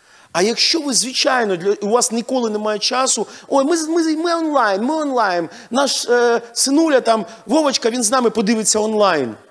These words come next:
Ага. А потім ви будете дивитися його онлайн. Кримінальна Україна.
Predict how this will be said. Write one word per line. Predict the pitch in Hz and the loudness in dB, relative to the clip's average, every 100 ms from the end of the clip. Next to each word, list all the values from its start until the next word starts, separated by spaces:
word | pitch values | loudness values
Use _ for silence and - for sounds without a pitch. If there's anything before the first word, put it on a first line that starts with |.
| _ _ - | _ _ -8
Ага. | 180 220 254 262 - - _ _ | -2 0 0 -4 -14 -20 _ _
А | - | -2
потім | 277 294 285 | 0 0 2
ви | 302 277 | 2 2
будете | 202 214 208 | 2 0 0
дивитися | 180 190 180 - 165 | -2 -2 -2 0 2
його | 156 160 | 2 2
онлайн. | 160 151 127 110 - - _ _ _ _ _ _ | 2 2 0 -2 -10 -20 _ _ _ _ _ _
Кримінальна | - 214 220 214 196 185 | -2 0 2 2 2 0
Україна. | 175 190 156 117 | 0 0 -2 -2